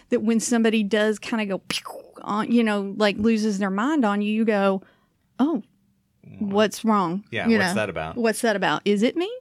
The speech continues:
Speaker 1: It
Speaker 2: Yeah.
Speaker 1: could be me, but it most likely isn't. And nine times out of ten, it isn't.
Speaker 2: Yeah, and
Speaker 1: Or it's something small that we can work out.
Speaker 2: Right. And, and of course, the other side of that, too, is when you are approached by your partner, you know,
Speaker 1: Mm.
Speaker 2: as April's approached me or I've approached her about it,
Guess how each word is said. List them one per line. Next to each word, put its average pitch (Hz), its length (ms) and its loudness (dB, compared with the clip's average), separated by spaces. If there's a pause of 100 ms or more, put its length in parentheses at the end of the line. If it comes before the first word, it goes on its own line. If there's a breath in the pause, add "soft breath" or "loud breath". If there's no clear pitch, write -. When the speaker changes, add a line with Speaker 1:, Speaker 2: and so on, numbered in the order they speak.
(100)
Speaker 1:
It 262 120 -2
Speaker 2:
Yeah. - 80 0
Speaker 1:
could 262 200 0
be 175 140 -2
me, 131 380 -6
but 214 340 -2
it - 200 -4 (140)
most 196 300 -4
likely 175 340 -2
isn't. 208 220 -2
And 202 80 -2
nine 202 140 -4
times 208 200 -6
out 202 100 -4
of 208 80 -6
ten, 226 140 -2
it 220 120 -4
isn't. 220 320 -6 (240 loud breath)
Speaker 2:
Yeah, 117 220 -6 (140)
and 139 120 0
Speaker 1:
Or 254 100 6
it's 240 100 -4
something 226 360 0
small 208 300 0
that 202 120 -4
we 196 80 0
can 190 140 -4
work 185 160 -4
out. 190 220 -2 (120)
Speaker 2:
Right. 110 340 -6
And, 113 320 -6
and 101 440 -8
of 107 80 -10
course, 113 220 -4
the 107 80 -4
other 98 120 -4
side 101 200 -4
of 90 60 -4
that, - 140 -6
too, 110 240 -8
is 85 180 -10
when 92 280 -8
you 85 200 -8
are 78 140 -4
approached - 480 -8
by 65 120 -8
your 58 100 -12
partner, 69 400 -16
you 78 160 -16
know, - 60 -6
Speaker 1:
Mm. 196 160 -2
Speaker 2:
as - 240 -10
April's 85 360 -12
approached 80 420 -12
me 85 240 -8
or 80 120 -8
I've 82 160 -8
approached 80 420 -14
her 101 220 -4
about 85 320 -4
it, 80 140 -8